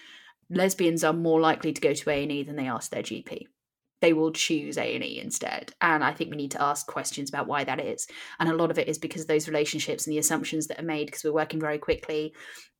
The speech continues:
and as a result, you don't feel seen, you don't feel safe. So it's all those little things, and I'm constantly thinking about, right, what little things can I do to show that I'm a safe person?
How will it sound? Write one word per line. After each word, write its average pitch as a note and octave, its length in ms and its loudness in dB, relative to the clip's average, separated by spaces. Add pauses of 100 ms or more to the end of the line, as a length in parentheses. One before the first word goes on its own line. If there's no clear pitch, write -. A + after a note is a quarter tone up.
(200)
and F3 200 6
as E3 160 6
a E3 40 6
result, D#3+ 320 4
you E3 120 -4
don't D3+ 220 2
feel D3+ 180 -2
seen, D3 260 -2
you D3 100 -8
don't C#3+ 220 -6
feel C#3 180 -6
safe. C#3 520 -4 (360)
So F3+ 280 6 (100)
it's G3+ 160 2
all G#3+ 140 12
those F#3+ 180 8
little E3+ 140 4
things, D#3 240 -2
and E3 60 2
I'm E3 100 0
constantly - 420 -2
thinking E3+ 320 -2
about, D3+ 220 2
right, D#3+ 200 2
what F3 160 4
little F3+ 280 2
things C#3+ 420 -2
can E3 160 -4
I D#3 120 2
do D#3 360 2
to C#3 100 -6
show D3+ 220 -2
that - 100 -4
I'm D#3 100 -2
a D3+ 40 -4
safe C3+ 240 -4
person? - 420 -4